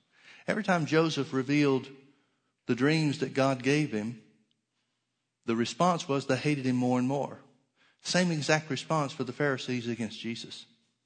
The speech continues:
When Jesus talked about, "Tear down this temple and in three days I'll re-, rebuild it," he was talking about himself and the resurrection. But that was another time where they hollered out blasphemy.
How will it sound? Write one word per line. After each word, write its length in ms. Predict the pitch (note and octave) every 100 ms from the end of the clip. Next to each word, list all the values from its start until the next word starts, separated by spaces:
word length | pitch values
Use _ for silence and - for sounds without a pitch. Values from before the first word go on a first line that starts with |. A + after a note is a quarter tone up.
| _ _ _ _ _ _ _ _ _
When 120 | A2+
Jesus 340 | A2+ C3 A#2+ A2
talked 240 | C#3 C3
about, 320 | A#2+ B2 A#2
"Tear 220 | - C#3 C3
down 220 | B2+ B2+
this 140 | B2
temple 300 | - C#3 C3
and 140 | B2+ A#2
in 80 |
three 160 | A#2 B2+
days 260 | B2 B2+ B2
I'll 160 | A#2
re-, 220 | A#2 A#2 A2+ B2
rebuild 440 | B2 A#2+ B2 B2
it," 180 | B2+ -
he 80 | C3
was 80 |
talking 240 | - C3+ B2
about 160 | A2+
himself 440 | A2 G#2 D#3 C3+ A#2 - _ _ _ _ _ _ _ _ _ _ _ _ _ _ _
and 120 | A#2+ A#2
the 60 |
resurrection. 720 | A#2 B2+ A#2+ C3+ D#3 D#3 G2+ A2+ _ - - - _ _ _ _ _ _ _ _ _ _ _ _ _
But 120 | B2
that 120 | C#3+ C3+
was 120 | C3
another 280 | C3+ D3 C#3+
time 280 | D3 C#3
where 80 | C3+
they 160 | C3 C3+
hollered 320 | C#3 C#3 C3
out 240 | C3+ C3
blasphemy. 640 | C3+ C#3 C3+ - A2+ F#2+ E2+